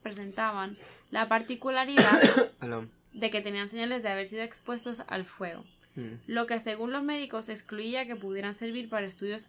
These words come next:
Speaker 1: anatómicos, y hacía suponer que más bien los pobres niños habían sido sacrificados para extraer la grasa de sus cuerpecitos, porque en esa época se vendía muy bien la grasa humana.
Speaker 2: Fo.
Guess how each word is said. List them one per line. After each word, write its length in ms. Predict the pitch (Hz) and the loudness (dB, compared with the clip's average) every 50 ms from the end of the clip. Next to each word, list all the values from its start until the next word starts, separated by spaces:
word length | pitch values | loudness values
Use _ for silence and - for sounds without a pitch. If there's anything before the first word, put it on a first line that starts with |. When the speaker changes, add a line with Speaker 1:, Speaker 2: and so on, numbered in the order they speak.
| - | -4
Speaker 1:
anatómicos, 800 | - 208 196 190 185 180 190 190 185 175 170 - 180 185 - - _ _ _ _ _ - | -2 -2 -2 -2 -4 -4 -4 -6 -6 -8 -10 -12 -16 -16 -18 -20 _ _ _ _ _ -6
y 60 | 220 | -4
hacía 300 | 214 208 - 214 196 202 | -4 -2 0 2 2 2
suponer 560 | 202 247 247 226 254 269 277 285 285 285 277 | 0 -2 -4 -2 -2 -2 0 0 -2 -2 -6
que 160 | - 214 190 | -6 -6 -4
más 320 | 185 185 185 190 - - - | -4 -4 -4 -4 -6 -6 -4
bien 340 | 269 269 262 247 247 254 - _ _ - - - | -2 -2 0 -2 -2 -4 -8 _ _ -20 -14 -10
los 120 | 214 208 | -10 -10
pobres 300 | 208 202 190 180 196 196 | -6 -4 -4 -2 -2 -2
niños 260 | 208 226 240 247 247 233 | -2 -2 -2 -2 -2 -4
habían 220 | 233 208 196 196 | -4 -4 -4 -4
sido 180 | 190 220 220 226 | -4 -4 -4 -4
sacrificados 880 | 226 240 240 240 240 233 262 247 - 247 240 233 208 196 214 - - _ _ _ _ _ - | -6 -6 -6 -8 -8 -8 -8 -6 -2 0 0 0 0 -2 -6 -10 -16 _ _ _ _ _ 6
para 220 | - 269 269 269 | 6 6 6 6
extraer 380 | 254 - - - 233 214 208 214 | 2 -2 -6 -2 0 2 2 2
la 120 | 220 226 226 | 2 2 2
grasa 320 | 233 226 240 240 - 254 | 2 2 0 0 -2 -4
de 80 | 247 240 | -4 -4
sus 220 | 240 226 202 208 | -4 -6 -10 -8
cuerpecitos, 840 | - 196 185 185 - - 165 165 - - 170 170 - - 170 - - _ _ - - _ _ | -6 -8 -8 -8 -8 -10 -10 -10 -10 -14 -14 -14 -14 -16 -18 -18 -20 _ _ -20 -20 _ _
porque 220 | - - - 196 | -18 -6 -4 -4
en 80 | 190 180 | -4 -4
esa 320 | 175 175 - 208 233 277 | -6 -8 -6 -6 -4 -4
época 420 | 277 277 277 247 240 - 196 208 - - _ _ _ _ _ _ _ _ _ _ _ _ _ _ _ _ _ _ _ _ - | -4 -4 -6 -8 -6 -6 -8 -10 -10 -12 _ _ _ _ _ _ _ _ _ _ _ _ _ _ _ _ _ _ _ _ -10
se 200 | - - 196 180 | -8 -6 -4 -4
vendía 360 | 175 175 175 175 170 175 185 | -4 -4 -6 -8 -8 -8 -6
muy 240 | 190 190 196 208 196 | -6 -6 -6 -6 -6
bien 240 | 185 196 226 240 | -4 -4 -2 -2
la 100 | 214 185 | -4 -4
grasa 260 | 170 170 165 160 - - | -4 -4 -6 -6 -8 -12
humana. 280 | - - 117 - - - - _ _ _ _ _ _ _ _ _ _ _ _ _ _ _ _ - - - | -12 -10 -10 -12 -12 -16 -20 _ _ _ _ _ _ _ _ _ _ _ _ _ _ _ _ -20 -20 -8
Speaker 2:
Fo. 240 | - 131 110 113 | -4 -4 -4 -4